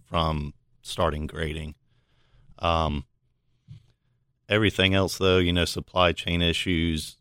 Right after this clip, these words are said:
it's not near as bad as it was. Um, I'm a big fan of Marvin Windows. Their Marvin Windows are still four, five, six months out, last I checked anyway. But Jeld-Wen, Anderson, all those guys, depending what product you get from 'em,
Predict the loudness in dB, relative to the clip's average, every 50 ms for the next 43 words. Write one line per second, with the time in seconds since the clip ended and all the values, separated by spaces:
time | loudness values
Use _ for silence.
0 | _ _ _ -8 -6 -6 -8 -6 -2 0 2 2 2 2 0 -2 -4 -2 0 0
1 | 0 0 0 -2 -2 0 0 2 2 0 -2 -4 -2 0 2 2 4 2 2 0
2 | -2 -4 -8 -16 -20 _ _ -20 -20 -16 -8 -4 -2 -2 0 0 -2 -2 -4 -6
3 | -6 -10 _ _ _ _ _ _ _ _ _ _ _ _ _ _ -14 -8 -4 -4
4 | -4 -2 0 0 -2 -2 -2 -2 -2 0 0 2 2 2 2 2 0 0 0 -2
5 | -2 0 0 0 0 -2 -2 -4 -4 -2 -2 -2 -2 -6 _ _ _ _ -4 -2
6 | -2 -2 0 -2 -2 -2 -2 -4 -4 -4 -4 -6 -6 -6 -6 -6 -4 -2 0 0
7 | 0 0 -2 -4 -6 -8 _ -8 -6 -4 -4 -6 -6 -6 -6 -6 -4 -4 -4 -4
8 | -6 -10 -14 -16 -14 -12 -10 -10 -8 -6 -4 -2 0 0 -2 -2 -6 _ _ _
9 | _ _ _ _ _ _ -6 -4 -4 -4 -4 -4 -6 -6 -2 -2 -2 -2 -2 -2
10 | -4 -4 -2 -2 -2 0 0 0 0 -2 -4 _ _ _ _ _ _ _ _ _
11 | _ _ _ _ -6 -4 -2 -2 -4 -4 -6 -4 0 2 2 2 2 0 0 0
12 | 0 0 0 0 -2 -4 -4 -6 -6 -4 -4 -4 -4 -4 -4 -4 -4 -2 -2 -2
13 | -2 -4 -4 -4 -2 -2 -2 -2 -2 -4 -4 -2 0 2 2 2 0 -2 -6 _
14 | _ -6 -4 -2 -2 -2 -2 -4 -2 2 2 4 4 2 0 -2 -6 -4 -2 -2
15 | -2 -2 -4 -4 -4 -2 -2 -2 -2 -2 -4 -6